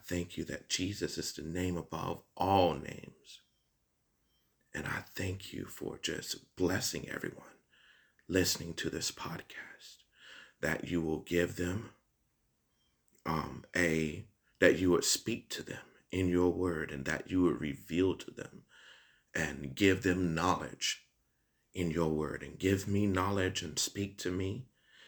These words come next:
and reveal your word to me too. And just solve our problems, God. You're the only one that can do it.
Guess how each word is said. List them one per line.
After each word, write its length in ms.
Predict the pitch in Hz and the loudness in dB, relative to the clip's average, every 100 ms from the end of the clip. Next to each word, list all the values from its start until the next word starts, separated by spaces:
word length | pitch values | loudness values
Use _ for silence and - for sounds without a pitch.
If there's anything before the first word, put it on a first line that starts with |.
| _ | _
and 220 | 87 80 | -4 -2
reveal 500 | 80 73 - 90 95 | -2 -4 2 6 6
your 220 | 92 90 90 | 6 4 2
word 400 | 92 87 80 - | 2 0 -2 -8
to 120 | 69 | -8
me 340 | 69 87 90 | -8 -10 -10
too. 220 | - - - _ _ _ _ _ _ _ _ _ _ _ _ _ _ _ _ _ _ _ _ _ | -12 -14 -18 _ _ _ _ _ _ _ _ _ _ _ _ _ _ _ _ _ _ _ _ _
And 160 | 82 | -8
just 300 | 82 87 76 | 2 2 4
solve 640 | - - 104 101 101 95 - | 2 2 2 0 0 -2 -2
our 260 | - 85 85 | -4 -2 -4
problems, 720 | - - - - - - - | -6 -10 -10 -10 -10 -14 -16
God. 160 | - - - - _ _ _ _ _ _ _ _ | -16 -18 -20 -20 _ _ _ _ _ _ _ _
You're 160 | - 87 | -4 -2
the 180 | 67 - | -2 -4
only 240 | 76 90 | -4 -4
one 240 | 87 85 82 | -4 -6 -8
that 180 | - - | -10 -14
can 200 | - - | -14 -12
do 100 | - | -12
it. 220 | - - | -14 -16